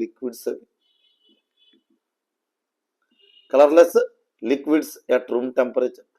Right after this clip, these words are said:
colorless liquids at room temperature, and they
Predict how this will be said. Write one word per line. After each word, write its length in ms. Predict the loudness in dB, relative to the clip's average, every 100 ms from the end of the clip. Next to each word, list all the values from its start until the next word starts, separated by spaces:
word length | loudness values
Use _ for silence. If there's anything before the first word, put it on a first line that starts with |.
| _ _ _
colorless 380 | 0 4 4 4 0
liquids 320 | -2 -2 2 4
at 100 | 4 0 -4 _ -6 -2
room 160 | -2 2
temperature, 520 | 2 2 -2 -4 -4 -6 _ _ _ 0
and 140 | 4 6 4 2 _ _ _ -2
they 100 | 2